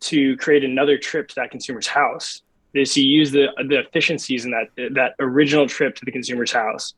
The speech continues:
to be able to pick up and drop off in the same,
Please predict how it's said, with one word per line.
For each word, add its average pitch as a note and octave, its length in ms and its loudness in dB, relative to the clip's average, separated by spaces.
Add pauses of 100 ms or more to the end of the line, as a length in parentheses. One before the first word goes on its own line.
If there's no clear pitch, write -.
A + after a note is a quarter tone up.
(320)
to - 80 -10
be C#3 220 6
able C3 280 6
to B2 540 2 (500)
pick D#3+ 220 2
up C3 200 2
and B2+ 200 -2
drop B2 240 0
off A2+ 180 -2
in A#2 80 -12
the G#2 60 -12
same, A2+ 360 -10